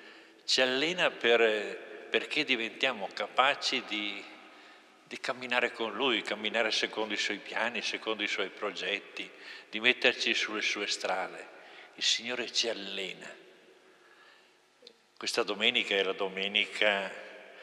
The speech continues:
dell'incontro tra Gesù e il cieco. E lì non c'è semplicemente un miracolo con, dove Gesù con una bacchetta magica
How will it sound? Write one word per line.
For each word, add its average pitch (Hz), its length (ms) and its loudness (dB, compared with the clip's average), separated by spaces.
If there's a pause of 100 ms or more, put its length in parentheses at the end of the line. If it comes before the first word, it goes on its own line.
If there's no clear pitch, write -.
(440)
dell'incontro 98 1200 2
tra 98 260 2
Gesù 110 600 2
e 101 120 -4
il 95 220 -6
cieco. - 560 0 (2000)
E - 180 -10
lì 139 120 -4
non 117 160 -6
c'è 143 140 2
semplicemente 113 800 0
un 98 220 -2
miracolo 95 640 2
con, 101 540 -4
dove 104 240 0
Gesù 107 340 2
con 107 140 -2
una 98 100 4
bacchetta - 540 0
magica 95 720 0